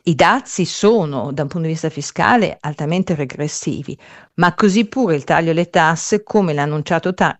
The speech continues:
Trump e come fece nel duemiladiciassette, è altamente regressivo, in altre parole colpisce i redditi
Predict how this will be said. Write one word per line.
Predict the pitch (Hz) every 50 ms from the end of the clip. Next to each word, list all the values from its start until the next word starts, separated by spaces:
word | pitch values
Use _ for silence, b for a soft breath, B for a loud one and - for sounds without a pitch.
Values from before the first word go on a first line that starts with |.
| - -
Trump | - - 180 165 165 175 180 - - -
e | - 156
come | - - 180 165 151
fece | 151 - - 196 190 - 160
nel | 143 139 135
duemiladiciassette, | 139 147 156 156 151 156 156 151 - 214 220 214 - - 123 147 - - - -
è | - 151
altamente | 147 143 - 135 139 147 170 165 - 147
regressivo, | - - - - - 123 - - - 202 165 147
in | 135 135
altre | 139 143 - - -
parole | - 208 190 143 131 131 165 180
colpisce | 175 - - 147 - _ - 101 - - 170
i | 151
redditi | 127 107 127 151 -